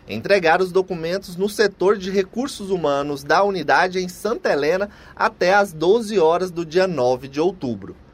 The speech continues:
Para contratação imediata, o edital disponibiliza uma vaga para assistente social, duas para biomédicos, nove para enfermeiros e uma para fonoaudiólogo, além de uma vaga para as seguintes profissões:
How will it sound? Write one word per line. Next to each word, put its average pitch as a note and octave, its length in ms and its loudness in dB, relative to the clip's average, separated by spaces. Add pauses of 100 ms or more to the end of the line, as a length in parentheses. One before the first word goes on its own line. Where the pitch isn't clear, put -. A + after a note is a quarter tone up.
(180)
Para B2+ 220 2
contratação F3+ 880 0
imediata, C3 680 0 (240)
o A2 100 -4
edital E3 520 2
disponibiliza F3+ 760 -4
uma D#3+ 200 0
vaga A#2 360 4
para A#2+ 240 2
assistente E3 520 -6
social, F3+ 600 2 (320)
duas C3 360 0
para A#2+ 240 2
biomédicos, D#3 840 0 (240)
nove C3 380 2
para C3 240 2
enfermeiros F#3 760 -2 (220)
e G#3+ 140 2
uma F3+ 240 2
para F3+ 260 2
fonoaudiólogo, F#3 1040 0 (540)
além F3 380 2
de D3 160 -6
uma B3+ 340 2
vaga D3 460 0
para A#2+ 160 0
as A#2+ 80 -2
seguintes F#3 420 -8
profissões: G3 800 -4